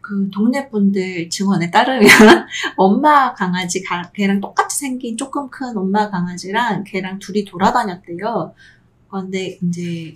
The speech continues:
걔가 구조, 별이가 구조되기 한, 한 일주일 전에 엄마가 안 보이고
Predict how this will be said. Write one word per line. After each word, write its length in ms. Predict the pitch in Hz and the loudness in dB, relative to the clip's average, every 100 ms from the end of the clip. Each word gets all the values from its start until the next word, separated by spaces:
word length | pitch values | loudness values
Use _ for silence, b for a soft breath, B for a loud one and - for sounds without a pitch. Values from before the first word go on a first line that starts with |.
| _ | _
걔가 260 | 190 185 175 | -12 -10 -8
구조, 400 | 190 208 196 196 | -4 -2 -2 -4
별이가 360 | 190 196 196 | -4 -2 -4
구조되기 800 | - 175 185 180 165 254 277 311 _ | -8 -8 -6 -6 -8 -8 -10 -14 _
한, 300 | - 233 226 - | -10 -10 -10 -16
한 360 | 277 294 302 - _ _ | -14 -12 -14 -14 _ _
일주일 720 | 294 320 - 311 311 294 269 | -6 -6 -4 -2 -2 -4 -6
전에 640 | 254 208 185 185 190 202 208 | -4 -4 -6 -4 -2 -2 -2
엄마가 540 | 175 175 180 180 170 | -2 -2 -4 -8 -10
안 140 | 170 190 | -6 0
보이고 400 | 226 160 - | 0 0 -4